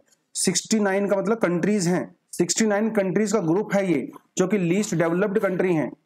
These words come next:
ठीक है। वो लो-, ये अफ्रीका से, एशिया से, लैटिन अमेरिका से, कैरेबियन country हैं, small आइलैंड countries, ठीक है।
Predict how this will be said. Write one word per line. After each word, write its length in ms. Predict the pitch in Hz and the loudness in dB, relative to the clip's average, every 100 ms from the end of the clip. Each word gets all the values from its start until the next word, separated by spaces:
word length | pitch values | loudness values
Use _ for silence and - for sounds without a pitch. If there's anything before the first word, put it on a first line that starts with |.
| - | -4
ठीक 160 | 233 | 0
है। 180 | 185 - - _ _ 135 | 0 -2 -10 _ _ -2
वो 260 | 127 180 | 0 0
लो-, 340 | 214 190 180 151 | 0 0 0 2
ये 200 | 202 220 | 0 0
अफ्रीका 600 | 160 165 - 190 208 202 | 0 0 0 2 0 0
से, 280 | 202 156 - | 0 0 2
एशिया 420 | 170 170 175 202 | 0 2 0 0
से, 200 | 185 165 | 2 0
लैटिन 340 | 135 151 190 | 2 2 2
अमेरिका 380 | 190 190 185 190 | 0 2 2 0
से, 180 | 185 175 | 0 -2
कैरेबियन 420 | 156 160 170 196 | 0 0 2 0
country 300 | 190 175 185 | 0 0 0
हैं, 100 | 180 | 0
small 360 | 180 180 175 180 | 0 0 2 2
आइलैंड 300 | 170 180 175 | 0 0 0
countries, 460 | 165 165 156 - - _ _ | 0 2 0 -2 -10 _ _
ठीक 140 | - 202 | 0 0
है। 220 | 151 - | 0 -4